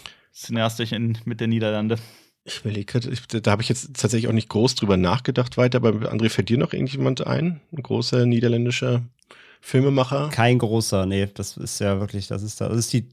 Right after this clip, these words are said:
Speaker 3: Creme de la Creme, und dann ist aber auch, dann hört's schon so halbwegs auf.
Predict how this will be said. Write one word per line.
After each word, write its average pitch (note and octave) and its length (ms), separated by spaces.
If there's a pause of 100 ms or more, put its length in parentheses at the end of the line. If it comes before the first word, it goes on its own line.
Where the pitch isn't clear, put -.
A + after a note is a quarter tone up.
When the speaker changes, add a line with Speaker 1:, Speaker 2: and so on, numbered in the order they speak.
(100)
Speaker 3:
Creme C3+ 280
de B2+ 80
la B2 100
Creme, B2+ 480
und A#2+ 280
dann A#2 180
ist B2 140
aber A#2 240
auch, G#2+ 400 (420)
dann G#2+ 160
hört's A2 200
schon G#2+ 160
so G#2 140
halbwegs G#2+ 400
auf. F#2+ 340